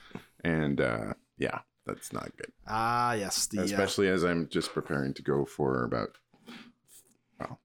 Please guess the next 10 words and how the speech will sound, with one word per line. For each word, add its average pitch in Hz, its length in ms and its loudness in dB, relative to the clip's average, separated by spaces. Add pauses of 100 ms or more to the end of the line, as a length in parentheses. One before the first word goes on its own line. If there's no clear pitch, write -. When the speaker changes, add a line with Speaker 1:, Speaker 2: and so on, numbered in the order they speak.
Speaker 1:
two 101 180 2
trips - 640 -4
in 82 340 0
the 71 80 -2
course - 380 -2
of 64 140 -2
about 50 260 -6
a - 40 -10
month. 55 240 -10 (180)
Speaker 2:
Right. 135 440 2